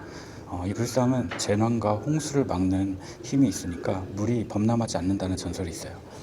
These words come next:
어떻게 보면, 어, 크리스탈 불상은, 어, 비가 오게 해가지고 저 뒤에 있는 흙으로 된 불상은, 어, 가-, 홍수를 막아주는 서로 상반된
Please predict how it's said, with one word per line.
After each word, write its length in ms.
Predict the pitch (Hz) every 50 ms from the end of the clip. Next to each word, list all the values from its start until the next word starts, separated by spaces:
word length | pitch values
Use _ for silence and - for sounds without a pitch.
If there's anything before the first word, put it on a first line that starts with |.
| - - - - - -
어떻게 200 | 110 98 - 143
보면, 340 | 113 110 110 113 113 101 - - - - - - - - -
어, 100 | - 92 90
크리스탈 400 | - - 143 - - - 151 135
불상은, 440 | 107 110 - - 107 104 113 135 143 139 - - - - - - - - - - - - - -
어, 120 | 92 90 -
비가 240 | - 123 120 - 127
오게 300 | 104 90 87 - 92 85
해가지고 380 | 82 87 - - 82 - - - - - - - - - - - - - - - -
저 160 | - - 107 95
뒤에 240 | - - 107 107 104
있는 240 | 98 95 92 98 101
흙으로 360 | 104 - 165 160 165 151 139
된 160 | - 104 98
불상은, 440 | 95 92 82 - - 90 92 127 151 135 - - - - - - - - - - - - -
어, 100 | 90 82
가-, 160 | - - - 95
홍수를 480 | 90 - 165 180 170 - - 151 135
막아주는 500 | 90 90 90 95 92 - 90 85 82 85 - - - - - - - - -
서로 120 | - 127
상반된 680 | 113 - 143 147 160 156 160 151 139 113 104 98 101